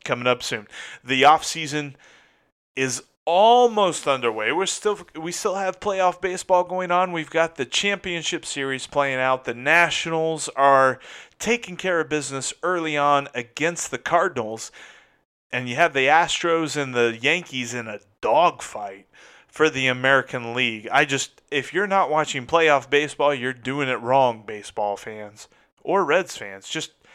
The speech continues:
check out playoff baseball. I, I'm telling you, you will be entertained. You really will. That being said, tomorrow on the podcast, we're gonna have Stephen Offenbaker. I'm gonna do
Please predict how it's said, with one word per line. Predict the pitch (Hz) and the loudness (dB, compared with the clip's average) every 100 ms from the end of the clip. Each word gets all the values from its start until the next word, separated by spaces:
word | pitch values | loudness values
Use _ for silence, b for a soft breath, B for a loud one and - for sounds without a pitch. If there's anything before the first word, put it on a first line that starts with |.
| B B - | B B -4
check | 226 214 | -2 2
out | 175 135 | 2 2
playoff | - 113 104 - | 0 -2 -2 -12
baseball. | 104 - - | -16 -16 -14
I, | 160 156 - | -12 -12 -16
I'm | 139 - | -16 -16
telling | - 233 120 | -10 -10 -10
you, | 101 - _ - | -14 -20 _ -16
you | 190 | -14
will | 180 196 | -12 -14
be | - 233 190 | -14 -16 -14
entertained. | 170 151 123 - 135 104 101 180 | -14 -10 -12 -8 -8 -8 -12 -18
You | 208 262 | -14 -10
really | 262 196 | -10 -10
will. | - 208 - _ b b b b b b b b _ _ _ - | -4 -4 -4 _ b b b b b b b b _ _ _ 2
That | 202 202 | 2 2
being | 185 175 | -6 -8
said, | - 185 175 | -4 -2 -2
tomorrow | - 151 135 160 240 214 170 - - | -2 -4 -4 0 4 4 2 0 2
on | 247 226 | 2 2
the | |
podcast, | - 185 185 - 156 143 | -2 0 0 0 -2 -2
we're | 143 | -6
gonna | 160 160 | -4 -2
have | 143 | -2
Stephen | - 170 175 151 | -4 -12 -8 0
Offenbaker. | 151 151 151 139 147 147 | 0 0 -4 -4 -4 -2
I'm | 160 156 | -2 -2
gonna | 165 175 151 143 B B B B 160 | -2 -2 -2 -6 B B B B -16
do | 208 233 190 | -10 -6 -8